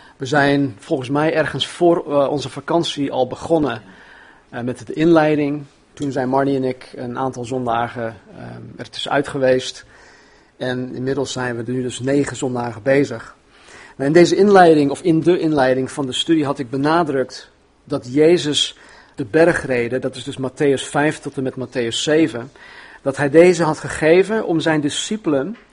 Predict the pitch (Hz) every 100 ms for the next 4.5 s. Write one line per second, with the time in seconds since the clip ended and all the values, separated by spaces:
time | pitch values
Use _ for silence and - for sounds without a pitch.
0 | - - - _ - 139 160 160 - -
1 | 151 147 139 160 143 151 - 165 160 -
2 | - 147 151 147 139 139 135 160 175 160
3 | 131 - 127 123 135 147 156 165 - 139
4 | 143 160 196 226